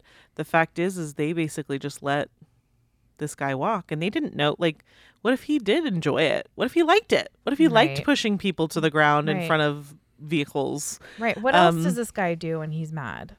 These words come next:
Speaker 1: Right.
Speaker 2: To
Speaker 1: And yeah,
Speaker 2: women.
Speaker 1: um, <laughs> and so, yeah, I, I was thinking about that a lot. Just, um, it's,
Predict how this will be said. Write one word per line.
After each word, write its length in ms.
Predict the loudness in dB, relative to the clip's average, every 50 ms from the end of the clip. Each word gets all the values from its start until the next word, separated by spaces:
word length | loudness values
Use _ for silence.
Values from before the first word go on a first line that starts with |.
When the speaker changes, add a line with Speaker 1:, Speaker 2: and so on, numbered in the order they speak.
| _ -6
Speaker 1:
Right. 320 | -2 0 0 0 -2 -4 _ -18 -20 _ _ _ _ _ _ _ _ _ _ _ _ _ _ _ _ _ _ _
Speaker 2:
To 100 | -4 -4 0 2
Speaker 1:
And 200 | 4 4 4 6
yeah, 300 | 6 6 6 6 4 4 4
Speaker 2:
women. 520 | 4 6 6 6 4 2 2 0 0 -2 -2
Speaker 1:
um, 100 | -6 -8 -10 -12 -18 -20 -20 -20 -20 -20 -20
<laughs> 560 | -20 -20 -20 -20 _ _ _ -20 _ _ 0
and 140 | 0 2 4
so, 80 | 4 4
yeah, 220 | 6 6 6 8 8
I, 140 | 8 6 6 4 2 4
I 120 | 6 6
was 140 | 6 6 4
thinking 300 | 2 0 0 2 2 2
about 240 | 4 4 4 4 2
that 160 | 2 2 2
a 40 | 2
lot. 300 | 2 4 4 4 4 2
Just, 460 | 2 0 0 0 -2 -6 -8 -10 -16 _ _ _ _ _ _ _ _ _ _ _ _ _ _ _ _ _ _ _ 2
um, 720 | 4 6 8 8 8 8 8 6 4 4 2 -2 -6 -8 _ _ _ _ _ _ _ _ _ _ _ 0
it's, 260 | 0 0 0 -2 -12